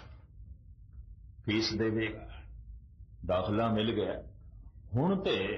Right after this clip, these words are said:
ਤਰੱਕੀ ਤਾਂ ਹੋਵੇਗੀ ਜੇ ਅੰਦਰ ਪੜ੍ਹੇ, ਕੁਝ ਮਿਹਨਤ ਕਰੇ, ਨਹੀਂ ਤੇ ਰਹਿ ਜਾਏਗਾ। ਅੰਮ੍ਰਿਤ ਛਕਣਾ, ਦੀਕਸ਼ਿਤ ਹੋਣਾ ਹੈ,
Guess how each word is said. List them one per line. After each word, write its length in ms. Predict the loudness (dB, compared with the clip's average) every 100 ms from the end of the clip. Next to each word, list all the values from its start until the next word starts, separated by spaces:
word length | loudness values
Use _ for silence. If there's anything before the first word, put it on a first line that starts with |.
| -4 -10 -10 0
ਤਰੱਕੀ 500 | 0 2 2 2 4
ਤਾਂ 280 | 4 6 6
ਹੋਵੇਗੀ 360 | 4 4 4
ਜੇ 100 | 4
ਅੰਦਰ 280 | 2 2 0
ਪੜ੍ਹੇ, 420 | 2 2 2 0 -4 -8 -12 -16 -16 -16 -18 -18 -20 -18 -6
ਕੁਝ 120 | 0 4
ਮਿਹਨਤ 420 | 6 6 4 4
ਕਰੇ, 340 | 2 2 2 -4 -16 -18 -16 -4
ਨਹੀਂ 100 | -2
ਤੇ 120 | 2
ਰਹਿ 220 | 2 4 2
ਜਾਏਗਾ। 440 | 0 -2 -8 -18 -18 -18 -18 -20 -18 -18 -16 -16 -18 -18 -16 -14 -14 -14 -14 -16 -16 -18 -18 -18 -18 -16 -16 -14 -2 4
ਅੰਮ੍ਰਿਤ 360 | 6 6 4
ਛਕਣਾ, 840 | 2 2 2 4 4 6 4 2 -4
ਦੀਕਸ਼ਿਤ 560 | 0 0 2 2 2 2
ਹੋਣਾ 300 | 4 4 4
ਹੈ, 360 | 2 0 -6